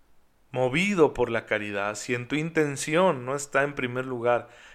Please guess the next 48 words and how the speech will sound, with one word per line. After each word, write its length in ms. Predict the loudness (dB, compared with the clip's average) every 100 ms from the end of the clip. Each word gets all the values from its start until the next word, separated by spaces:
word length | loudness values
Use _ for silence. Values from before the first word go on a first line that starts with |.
| -6
el 180 | -2 0
amor 300 | 2 6 6
a 80 | 6
Dios, 360 | 4 0 0
al 140 | -6 2
prójimo 560 | 2 2 -2 -8 -12 -18 -20 -8
y 140 | -6
a 80 | -4
ti 100 | -4
mismo, 480 | -2 -2 -4 -6 -12 _ -20 -20 -20 _
entonces 760 | -6 -6 2 4 4 -2 -8 -6
te 60 |
vas 160 | -8 -8
a 60 |
equivocar 440 | -6 -4 -4 -4 -4
y 60 |
no 120 | -6 -2
te 100 | -2
van 100 | 0
a 40 |
servir 260 | -2 -4 -2
de 100 | -2
gran 200 | -2 -2
cosa 300 | -2 -2 -4
e 120 | -6
incluso 580 | -6 -4 -4 -4 -6 -10 _ _ -20 _ _ _
podrían 340 | 0 0 0 -2
ser 100 | 0
una 160 | 0
piedra 260 | 2 4 4
de 60 | 2
tropiezo 420 | 0 -4 -4 -2
para 260 | -2 -2
ti 320 | -4 -8 -10 _ _ -20 -12
que 100 | -10
pusiera 320 | -8 -6 -2
en 100 | -2
peligro 380 | -2 -6 -6 -8
tu 100 | -8
salvación 400 | -8 -8 -10 -10
eterna. 400 | -10 -12 -14 -20 -20 -20 -20 _ _ -10
El 140 | -4 -2
amor 440 | 2 6 6 4 -6 -20 -10
es 360 | -4 -2 -4 -8
lo 160 | -10
que 80 | -8
nos 180 | -8 0
hace 340 | 0 0 -6